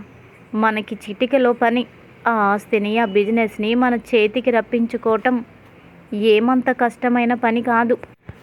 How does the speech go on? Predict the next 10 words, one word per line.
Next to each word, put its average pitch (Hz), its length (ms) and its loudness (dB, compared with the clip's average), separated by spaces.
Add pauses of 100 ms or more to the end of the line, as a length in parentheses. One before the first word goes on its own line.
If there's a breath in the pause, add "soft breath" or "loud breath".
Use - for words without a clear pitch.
అని 262 280 2
అంటుంది. 247 500 2 (260)
ఇక 254 200 0 (240)
ఇదిలా 240 420 2
ఉండగా 226 540 0
ఇంకొక 220 320 -4
పక్కన 220 400 0 (560 loud breath)
ఇక 330 180 0 (120)
రుద్రాని 220 600 0
రాహుల్తో 233 480 0